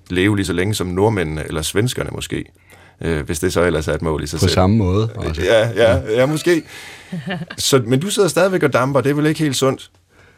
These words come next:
Speaker 2: Ja, ja, altså, øh, det er, du siger mange ting, Svend.
Speaker 1: Ja.
Speaker 2: <laughs> Så Svend, du siger en frygtelig masse ting. Du siger, at vi har lært af videnskaben. Altså, og ja, det troede jeg ikke om dig. Hvilken videnskab? Øh, altså,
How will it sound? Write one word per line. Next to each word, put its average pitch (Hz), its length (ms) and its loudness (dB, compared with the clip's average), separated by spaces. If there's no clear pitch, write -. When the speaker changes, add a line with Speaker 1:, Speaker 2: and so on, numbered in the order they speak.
Speaker 2:
Ja, 143 60 0
ja, 107 40 0
altså, 110 320 4
øh, 110 80 -6
det 117 120 6
er, - 240 2
du 107 80 4
siger 98 260 4
mange 80 240 2
ting, - 200 -6
Svend. 147 220 2
Speaker 1:
Ja. 127 140 4
Speaker 2:
<laughs> 143 60 4
Så 147 160 6
Svend, 104 300 2
du 117 100 2
siger 123 220 4
en 123 200 0
frygtelig 123 340 2
masse 90 240 2
ting. 85 280 -2
Du 113 80 0
siger, 117 180 4
at 110 40 -2
vi 120 80 4
har 107 100 6
lært 104 240 2
af 101 80 0
videnskaben. 92 600 -2
Altså, 90 240 0
og 98 160 -2
ja, 98 60 4
det 98 200 0
troede 117 260 4
jeg 113 80 6
ikke 107 100 2
om 101 80 0
dig. 82 260 0
Hvilken 107 380 4
videnskab? 92 520 0
Øh, 104 80 -2
altså, - 200 -2